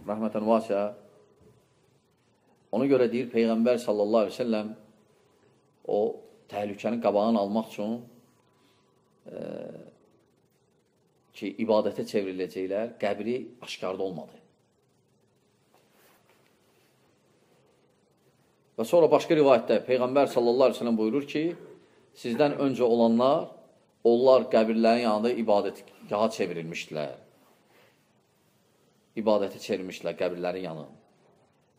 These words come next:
Və, e, mən sizə qadağan edirəm bunu, qəbirlərin yanın ibadətgaha çevrilməyin.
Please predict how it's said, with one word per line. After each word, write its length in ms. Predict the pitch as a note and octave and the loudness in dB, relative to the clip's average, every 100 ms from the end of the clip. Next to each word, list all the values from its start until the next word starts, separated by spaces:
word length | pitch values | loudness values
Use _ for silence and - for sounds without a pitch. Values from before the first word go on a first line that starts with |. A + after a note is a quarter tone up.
| _ | _
Və, 140 | F#2+ G#2+ - - - _ _ _ _ _ - | 0 0 -2 -12 -20 _ _ _ _ _ -14
e, 180 | - - - - D2+ | -10 -8 -8 -10 -6
mən 240 | A#2+ B2 | -4 -4
sizə 300 | A#2 G#2+ A2 E2+ - - _ _ | -6 -2 0 0 -6 -20 _ _
qadağan 400 | G2+ A2 A#2+ C3+ | 0 2 2 2
edirəm 220 | C3 B2 A#2 | 0 0 -2
bunu, 220 | B2+ C3+ D#3+ F3 - _ _ - | -2 -2 -4 -8 -18 _ _ 0
qəbirlərin 540 | G#2 A2+ A2 A2+ B2 | 2 4 2 2 2
yanın 300 | A2+ A#2+ C3 A2+ | 0 0 -2 -4
ibadətgaha 640 | F#2+ F#2+ F2+ - G2 A#2 | -2 0 -2 -6 -4 -4
çevrilməyin. 560 | A2+ F2+ F#2 C#2 C2+ | -4 -6 -6 -14 -18